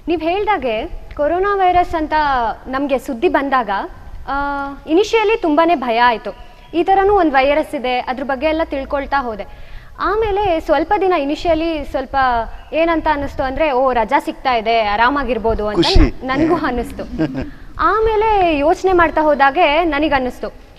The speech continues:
Speaker 1: ನಾನು ಒಬ್ಬ ಯು ಪಿ ಎಸ್ ಸಿ aspirant ಆಗಿ ಹೇಗೆ ನಾನು ನ-, ಈ ಸಮಯವನ್ನ ಯೂಸ್ ಮಾಡ್ಕೊಳ್ಬೋದು ಅಂತ.
Speaker 2: ಯು ಪಿ ಎಸ್ ಸಿ aspirant ಅಂತ ಹೇಳಿದ್ರೆ ನೀವು ಯು ಪಿ ಎಸ್ ಸಿ ಮಾಡ್ಬೇಕಂತ ಯೋಜನೆ
Speaker 1: ಹೌದು.
Speaker 2: ಹಾಕೊಂಡಿದ್ರಿ?
Speaker 1: ಹೌದು.
Speaker 2: ಯಾವಾಗ, ಯಾವಾಗ ಇದು ಕೊರೋನಾ ಬಂದ ಮೇಲೆನಾ ಮುಂಚೆನಾ?
Speaker 1: ಇಲ್ಲ, ಮುಂಚೆಯಿಂದನೂ ನನಗೆ
Speaker 2: ಎಷ್ಟನೇ ವರ್ಷಕ್ಕೆ?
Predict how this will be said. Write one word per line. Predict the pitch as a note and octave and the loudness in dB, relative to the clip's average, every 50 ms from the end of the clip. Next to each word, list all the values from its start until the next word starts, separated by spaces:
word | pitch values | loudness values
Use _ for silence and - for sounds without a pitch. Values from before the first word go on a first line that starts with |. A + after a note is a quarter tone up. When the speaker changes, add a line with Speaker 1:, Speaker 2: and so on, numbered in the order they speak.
| - - - | -20 -14 -8
Speaker 1:
ನಾನು | C#4 C#4+ C#4+ D4 E4+ F#4+ G4+ G4 | 0 2 2 4 4 4 4 4
ಒಬ್ಬ | D4+ D#4+ F#4+ | 4 4 4
ಯು | D#4+ C4 C4 C#4+ | 4 4 0 -2
ಪಿ | - - | 0 2
ಎಸ್ | G4 G4+ G4 - | 2 2 2 0
ಸಿ | - | 0
aspirant | G4+ - - B3+ B3+ B3+ - - D4+ C4+ B3+ B3 A#3 | 0 2 2 2 2 2 0 -2 0 0 0 0 2
ಆಗಿ | A#3 G#3 G3+ F#3 G#3+ C#4 F#4 F#4 - - - - - - - | 2 0 0 -2 -4 -6 -6 -6 -10 -16 -14 -14 -12 -12 -8
ಹೇಗೆ | - D4 F4+ G#4 A#4+ A4+ B4 A4+ | -2 0 2 2 4 4 6 6
ನಾನು | A4 G#4 G4 F#4+ | 6 6 6 4
ನ-, | F4 E4 - - | 4 2 2 2
ಈ | D4 E4 A4 A#4 | 4 4 4 6
ಸಮಯವನ್ನ | - G#4+ G4 G4 F#4+ F4 E4 D#4+ E4 | 6 4 4 4 4 2 2 2 0
ಯೂಸ್ | D#4 C4 C#4+ C#4+ B3 | 0 0 -2 -2 -2
ಮಾಡ್ಕೊಳ್ಬೋದು | C#4 C4+ B3+ - - B3+ A#3+ G#3+ A#3+ A#3 D#3+ | -2 -4 -4 -2 -2 -4 -2 -2 -2 0 0
ಅಂತ. | F#3 | 0
Speaker 2:
ಯು | G#3+ G#3+ | 2 6
ಪಿ | G#3+ | 6
ಎಸ್ | G#3 G3+ - | 6 6 6
ಸಿ | G#3 | 0
aspirant | G3 F#3 - - - F#3 F#3 F#3 E3+ F#3 | 0 0 -2 -2 -2 0 0 0 0 -2
ಅಂತ | F3+ E3+ - | -4 -2 -2
ಹೇಳಿದ್ರೆ | F3+ F3+ F3+ F3 F#3+ C#4+ C#4 C#4+ - - | -2 -2 0 -2 -2 -4 -4 -6 -8 -4
ನೀವು | D#3+ D#3+ D#3+ | -2 0 2
ಯು | E3 E3+ | 0 0
ಪಿ | - - | 2 2
ಎಸ್ | F#3+ - - | 2 2 2
ಸಿ | E3+ | 4
ಮಾಡ್ಬೇಕಂತ | D3+ D#3 E3+ D#3 E3+ E3+ - E3+ D#3 D#3 E3 | 6 6 6 6 4 2 2 0 0 4 6
ಯೋಜನೆ | D3+ D3 C#3 C3+ C#3+ D3 C#3+ - | 6 6 6 6 4 4 6 6
Speaker 1:
ಹೌದು. | - | 4
Speaker 2:
ಹಾಕೊಂಡಿದ್ರಿ? | C#3 B2+ - C#3 C3 A#2+ A2 A2+ A2 | 4 2 2 -4 -4 -4 -8 -8 -10
Speaker 1:
ಹೌದು. | - - - B3+ A#3 G#3+ F#3+ G3 - - - | -12 -12 -8 -8 -8 -6 -8 -14 -14 0 6
Speaker 2:
ಯಾವಾಗ, | D3+ E3+ F#3 F#3+ F3+ E3 D#3+ | 8 10 10 10 10 8 8
ಯಾವಾಗ | D#3 D#3 D#3+ E3 E3+ E3+ D#3+ D3+ | 4 6 6 6 6 6 6 6
ಇದು | C#3+ D3 C#3+ C#3+ C#3 C#3+ D3 C#3 | 4 2 2 2 2 0 0 0
ಕೊರೋನಾ | - D#3 D#3+ F3 F#3+ F3+ | 2 4 4 6 6 6
ಬಂದ | D3 D#3 D#3+ F3+ | 6 4 4 4
ಮೇಲೆನಾ | F#3+ G#3 G3+ G#3+ A#3+ C#4 | 2 0 0 2 0 0
ಮುಂಚೆನಾ? | B3+ A3 G#3 - - G3 C#3+ A#2+ | 0 0 -4 0 0 0 0 0
Speaker 1:
ಇಲ್ಲ, | - C4 C#4+ B3+ G#3+ - - | -4 -4 -4 -2 -4 -4 -4
ಮುಂಚೆಯಿಂದನೂ | A#3+ C4+ D4 D#4+ D#4+ D#4+ G#4 G#4 G#4 G4 F#4+ F#4+ G4 G#4 | -4 0 0 0 2 2 0 2 2 2 4 4 4 4
ನನಗೆ | F#4+ E4+ D#4+ D#4 | 4 2 2 2
Speaker 2:
ಎಷ್ಟನೇ | D4+ D4+ C#4+ C#4+ F#3 | 2 2 2 4 4
ವರ್ಷಕ್ಕೆ? | F3 D#3+ D3+ - D3 C#3+ - - | 4 4 4 2 -4 -4 -8 -8